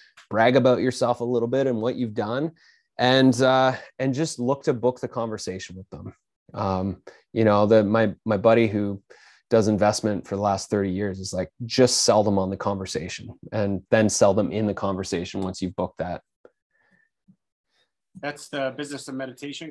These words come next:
Speaker 2: course?
Speaker 1: That's right. Yeah.
Speaker 2: Got it.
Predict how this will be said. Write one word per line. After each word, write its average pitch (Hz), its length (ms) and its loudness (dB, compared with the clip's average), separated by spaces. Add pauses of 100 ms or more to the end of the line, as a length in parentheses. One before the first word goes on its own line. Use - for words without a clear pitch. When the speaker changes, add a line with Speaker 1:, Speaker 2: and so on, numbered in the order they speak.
Speaker 2:
course? 165 400 -18 (100)
Speaker 1:
That's 151 200 4
right. 101 260 2
Yeah. 117 140 6 (1700)
Speaker 2:
Got 110 320 -18
it. - 60 -20